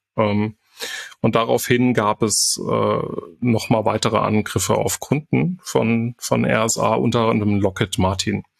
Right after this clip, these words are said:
Und, äh, ne, Lockheed Martin, Rüstungskonzern, großer U-S-Rüstungskonzern an der Stelle. Und, ähm, die haben sich überlegt, also die,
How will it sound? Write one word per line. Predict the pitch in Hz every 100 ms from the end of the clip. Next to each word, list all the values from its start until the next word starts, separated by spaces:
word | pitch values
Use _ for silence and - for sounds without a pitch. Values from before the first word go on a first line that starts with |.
| - - - -
Und, | - 110 104 107
äh, | 107 101 101 -
ne, | 120 127 123 107
Lockheed | 104 110 -
Martin, | 117 117 131 120
Rüstungskonzern, | 117 110 120 - - 107 110 107 107 107
großer | 107 113 117 110 110
U-S-Rüstungskonzern | 110 - - 110 - 107 - 110 - 98 98
an | 98
der | 101
Stelle. | 98 - 101 101 _ _ _ _ - _ _ _ _ _ - - - - -
Und, | 117 110 107 - -
ähm, | 113 107 107 - 101 101 196
die | 127 113
haben | 123
sich | 117 113
überlegt, | 107 104 107 107 - -
also | 123 107
die, | 120